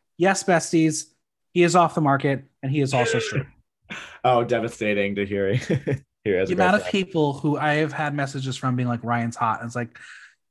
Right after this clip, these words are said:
Speaker 2: Oh, yeah.
Speaker 1: yeah. He's
Speaker 2: Yep.
Speaker 1: gorgeous, and he knows it.
Speaker 2: Oh, yep.
Speaker 1: She will offer the turquoise beads for the last three beads of his bag,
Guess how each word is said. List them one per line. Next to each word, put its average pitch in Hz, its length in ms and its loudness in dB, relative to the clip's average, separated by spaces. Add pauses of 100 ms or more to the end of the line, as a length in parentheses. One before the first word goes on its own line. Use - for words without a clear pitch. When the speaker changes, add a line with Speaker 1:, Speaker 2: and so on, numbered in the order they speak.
(720)
Speaker 2:
Oh, 113 140 2
yeah. 98 180 2
Speaker 1:
yeah. 139 160 -4 (920)
He's 165 100 -4
Speaker 2:
Yep. - 20 -4
Speaker 1:
gorgeous, 160 400 2
and 131 100 0
he 165 240 -4 (140)
knows 160 300 -2
it. - 120 -16 (680)
Speaker 2:
Oh, 98 180 -2
yep. 87 300 -4 (1500)
Speaker 1:
She 226 80 0
will 247 140 4
offer 202 300 4
the 185 80 0
turquoise 147 400 -4
beads 117 400 -2
for - 120 -2
the 160 80 6
last 202 380 4
three 160 140 4
beads 123 260 0
of 107 60 -10
his 107 100 -10
bag, 90 400 -8